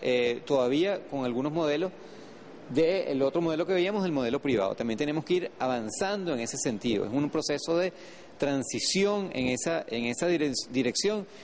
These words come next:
y en ese sentido con distintas modalidades que aún, que aún existen, y es lo, un poquito lo que llamamos la desfragmentación de las políticas.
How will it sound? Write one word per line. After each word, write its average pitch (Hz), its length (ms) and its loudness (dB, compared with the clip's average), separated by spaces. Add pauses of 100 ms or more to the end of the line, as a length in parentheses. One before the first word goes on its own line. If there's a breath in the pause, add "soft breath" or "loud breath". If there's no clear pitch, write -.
(160 loud breath)
y 131 80 0
en 120 80 2
ese 156 160 2
sentido 180 360 2
con 185 140 -2
distintas 135 460 0
modalidades 147 600 0
que 160 120 -2
aún, 131 340 0 (460 loud breath)
que 147 100 2
aún 139 200 2
existen, 202 500 0
y 147 120 2
es 131 80 0
lo, 165 120 -2
un - 80 -6
poquito 160 320 0
lo 175 80 2
que 156 80 0
llamamos 147 360 0
la 147 160 2 (460 loud breath)
desfragmentación 143 1500 0
de 175 100 0
las 131 80 -2
políticas. 117 560 -2